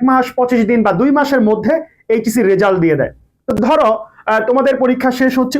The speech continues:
উনিশ আগস্ট, তোমাদের অফিসিয়ালি সবগুলো পরীক্ষা শেষ হচ্ছে উনিশ আগস্ট, তাহলে তুমি ধরে রাখতে পারো যে উনিশ সেপ্টেম্বর, তারপর উনিশ, উনিশ অক্টোবর, তার মানে ধরো, আহ, পনেরো থেকে,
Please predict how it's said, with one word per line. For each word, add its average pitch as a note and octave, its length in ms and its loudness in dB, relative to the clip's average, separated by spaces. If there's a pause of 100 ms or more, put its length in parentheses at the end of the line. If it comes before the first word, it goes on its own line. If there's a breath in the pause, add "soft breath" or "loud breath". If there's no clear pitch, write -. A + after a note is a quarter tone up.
উনিশ D4+ 340 2
আগস্ট, F#3 500 -2 (260)
তোমাদের G#3 240 2
অফিসিয়ালি B3+ 520 0
সবগুলো A#3 380 0
পরীক্ষা B3 520 0 (340 loud breath)
শেষ G#3+ 300 0
হচ্ছে C4 360 0 (280)
উনিশ D#4 340 0
আগস্ট, E3 560 -2 (280)
তাহলে D#4 200 2
তুমি C4+ 160 2
ধরে C4 180 2
রাখতে C4 280 0
পারো G#3+ 320 0 (200 loud breath)
যে G#3+ 80 2
উনিশ C#4 360 2
সেপ্টেম্বর, C4+ 480 0
তারপর B3+ 220 0
উনিশ, A#3 200 2 (200)
উনিশ A#3+ 240 0
অক্টোবর, E3+ 460 -2 (280)
তার G#3+ 160 0
মানে A#3+ 220 2
ধরো, A3+ 220 2 (380 loud breath)
আহ, F#3+ 200 0
পনেরো C4+ 320 2
থেকে, A#3+ 500 0